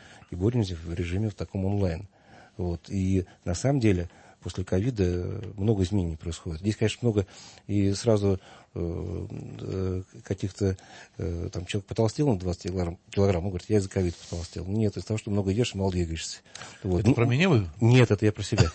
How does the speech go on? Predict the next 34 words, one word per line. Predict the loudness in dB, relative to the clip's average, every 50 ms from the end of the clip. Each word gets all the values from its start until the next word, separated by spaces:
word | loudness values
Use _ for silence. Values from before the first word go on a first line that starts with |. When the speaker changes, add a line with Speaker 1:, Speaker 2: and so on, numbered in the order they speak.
| 0 2 6
Speaker 1:
<laughs> | 6 4 4 4 0 -2 0 0 0 0 2 2 2 0 -2 -2 -4
Speaker 2:
<laughs> | -6 -2 0 2 2 2 2 2
Speaker 1:
Вот, | 2 2 2 2 0 -6 -8 -8 -8 -6 _ 2
то | 2
есть, | 2 2 2 -2 -4 -4 -4 -4 -8 -12 -16 -12 -8 -6 -6 -6 -6 -8 -6 -4
и, | -2 0 2
э, | 4 4 4 6 4 4 4
или, | 4 4 6 6
говорит, | 4 4 0 2 2
я, | 2
говорит, | 2 2 -2 -6 -12 -12 -12 -6
стал, | 0 2 2 2 0 0
э, | 0
э, | 2 2 4 4 4 2 0 0 0 2 2 2 2 4 4 4 4 4 2 0 -2 -6 _ 2
память | 4 6 6 4 2
потерял. | 0 0 2 4 4 4 4 0 0 -4 -6
Это | -6 -6 -2
все | 0 2 2
из-за | 2 4
ковида. | 4 4 4 4 2 0 -4 -6 -10 -12 -18 -20 -20 -20 -20 -20 -20 -20 -16 -8 -2
Нет, | 0 2 2 2 0 -2
не | 0
только | 0 0 0 -2
из-за | -6 -6 -4
ковида. | -4 -2 0 0
Надо | 0 2 2 0
отдохнуть, | 2 0 -2 0 0 2 2 0 0 -2
надо | -4 -4 -4 -4
выспаться, | -2 -2 -4 -4 -8 -14 -12 -10 -8 -6
э, | -6
в-, | -6 -6 -6 -6 -6 -6 -6 -6 -4 -4 -4 -4 -4 -4 -6 -6 -6
э, | -8 -10 -10 -12 -12 -12 -12 -12 -10 -10
заниматься | -6 -2 -2 0 0 0 -2 -4 -6 -8 -8 -8 -8 -8 -10 -10
спортом, | -12 -8 -2 2 2 2 2 2 -2 -4 -4